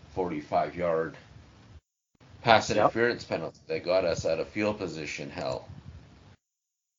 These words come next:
Speaker 2: And he was, and he also was, uh, one of those guys that were, uh,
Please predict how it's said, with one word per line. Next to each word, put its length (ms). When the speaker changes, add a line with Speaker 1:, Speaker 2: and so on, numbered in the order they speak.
Speaker 2:
And 340
he 140
was, 380
and 360
he 380
also 400
was, 360
uh, 260
one 200
of 80
those 180
guys 320
that 140
were, 340
uh, 320